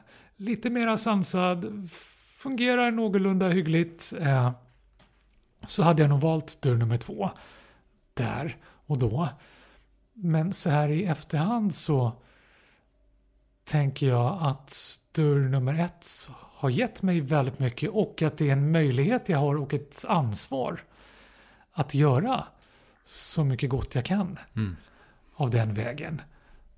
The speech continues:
Speaker 1: Och är glad, och jag tänker också så här att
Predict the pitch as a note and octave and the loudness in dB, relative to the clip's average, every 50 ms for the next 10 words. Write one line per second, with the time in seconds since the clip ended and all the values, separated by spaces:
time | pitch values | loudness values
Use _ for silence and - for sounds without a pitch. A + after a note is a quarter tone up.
0 | _ _ _ _ _ _ _ _ _ _ _ _ B3 A#3+ A3+ D#3 C#3 C3+ F#3 B3+ | _ _ _ _ _ _ _ _ _ _ _ _ -12 -4 -2 2 2 4 4 2
1 | B3+ F3 D#3+ D3+ C#3+ C3+ B2+ C3+ C3+ G#3+ A#3+ G3 E3+ E3+ E3 - E3+ E3 E3 - | 2 4 4 4 4 6 4 4 2 2 0 0 0 0 2 2 0 2 2 0
2 | E3+ F#3+ F#3+ - - - - A#3+ A3+ - E3+ D3+ C3 B2+ B2 C#3 F#3 E3 C#3 B2+ | 0 0 0 -2 -4 -4 -2 -2 0 2 4 4 4 4 4 2 0 0 0 -2
3 | - - - - - - - - | -2 -4 -8 -8 -6 -6 -8 -10